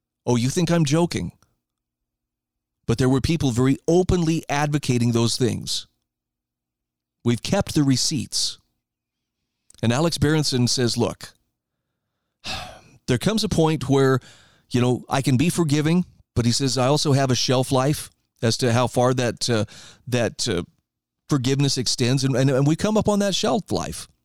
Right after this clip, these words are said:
He says, "Three years in, the bell has rung. I don't expect covidians and vaccine fanatics to apologize," but he says, "The ones who are so deluded as to think that they still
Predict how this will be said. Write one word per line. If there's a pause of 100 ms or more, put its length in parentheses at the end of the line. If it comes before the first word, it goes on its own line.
(160)
He
says,
"Three
years
in, (300)
the
bell
has
rung. (260)
I
don't
expect
covidians
and
vaccine
fanatics
to
apologize," (300)
but
he
says,
"The
ones
who
are
so
deluded
as
to
think
that
they
still